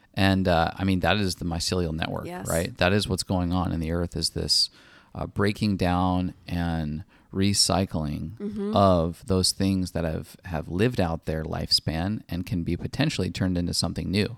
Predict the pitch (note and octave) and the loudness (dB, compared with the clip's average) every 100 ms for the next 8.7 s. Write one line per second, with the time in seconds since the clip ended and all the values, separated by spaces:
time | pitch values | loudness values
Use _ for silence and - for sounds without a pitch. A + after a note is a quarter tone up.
0 | - F#2 G#2+ E2 D2 - _ _ _ G3+ | -8 0 0 0 -6 -14 _ _ _ -6
1 | G3 F#3+ - F#3+ G3 G3 - F#3+ G3 G3+ | -6 -8 -10 -8 -6 -6 -6 -6 -4 -4
2 | - B3 B3 G3+ F#3+ F#3+ F#3+ F#3 F#3 F#3 | -2 2 4 4 0 -4 -6 -6 -4 -6
3 | F#3+ F#3 F3+ F3+ _ E4 F4+ C#4+ G#3 - | -6 -8 -8 -14 _ -12 -8 -8 -8 -12
4 | G3+ F3+ F#3 _ - - - A3 G3+ B3 | -12 -10 -14 _ -20 -20 -8 -4 0 2
5 | B3 G3 - F#3 F#3 F#3 F3 - F#3 F3+ | 2 2 0 -2 -2 -2 -4 -4 -4 0
6 | F#3+ G#3 - - D#3 - C3 G2 - - | 0 -2 -6 -6 -8 -8 -12 -14 -18 -20
7 | - - A3+ F#3+ A3 A#3+ G3+ F#3 G3 - | -20 -4 0 0 0 0 -2 -2 -2 -2
8 | F#3+ F#3 E3+ D#2 - - | -6 -4 -4 -6 -12 -14